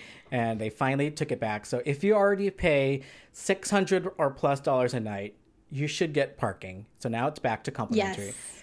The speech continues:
Speaker 1: And it's not like they have a low inventory of parking like San Francisco or New York City. Like, there's plenty of space. You don't have to charge for it.
Speaker 2: Right.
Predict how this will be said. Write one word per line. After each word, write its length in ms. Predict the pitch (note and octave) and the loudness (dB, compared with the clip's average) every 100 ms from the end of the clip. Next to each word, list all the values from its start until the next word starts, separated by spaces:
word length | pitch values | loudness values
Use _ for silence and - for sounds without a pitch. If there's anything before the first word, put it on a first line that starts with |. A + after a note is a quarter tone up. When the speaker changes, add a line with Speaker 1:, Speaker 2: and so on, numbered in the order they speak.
| - | -6
Speaker 1:
And 80 | E3 | -2
it's 100 | D#3 | 0
not 120 | G#3 | 2
like 160 | A3 G#3+ | 4 4
they 80 | |
have 240 | E3+ D3 C3 | 6 6 4
a 120 | A#2 | 2
low 280 | A2+ B2 C3 | 4 4 4
inventory 500 | C#3 C#3 C3+ A#2+ A2 | 2 2 2 0 -2
of 120 | G#2 | -2
parking 380 | - A2+ A2 G2+ | -2 -2 -4 -6
like 280 | F#2+ F#2+ - - - | -8 -12 -20 -18 -4
San 140 | A#2+ | -4
Francisco 360 | G2 B3 A#3+ E3+ | 0 0 4 6
or 120 | C#3 | 6
New 80 | C3 | 4
York 180 | B2 G#2+ | 2 0
City. 200 | D#3+ C#3 | 0 2
Like, 100 | A#2+ | 2
there's 180 | D3 D3 | 0 0
plenty 260 | - A#3 G#3+ | 0 2 2
of 80 | |
space. 300 | - F#3 A#2+ | 0 -2 -2
You 40 | B2 | -2
don't 120 | B2+ | -4
have 100 | C#3+ | -4
to 80 | - | -4
charge 260 | - G#2+ G#2 | -4 -4 -6
for 200 | - G2 | -6 -6
it. 140 | G2+ | -6
Speaker 2:
Right. 580 | G#3 G#3+ B3 A3 G3+ - | 0 4 6 6 4 -2